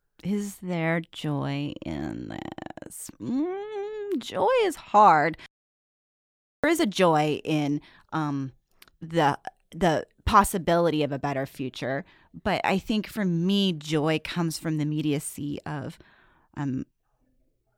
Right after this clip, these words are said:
connecting with someone and I'm feeling the sunshine on my face. That's where my joy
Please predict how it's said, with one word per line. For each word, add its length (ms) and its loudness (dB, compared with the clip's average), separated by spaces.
connecting 460 2
with 120 0
someone 640 0
and 440 2
I'm 160 0
feeling 460 0
the 60 0
sunshine 440 -4
on 100 -10
my 140 -10
face. 380 -10
That's 140 -10
where 120 2
my 220 2
joy 440 -4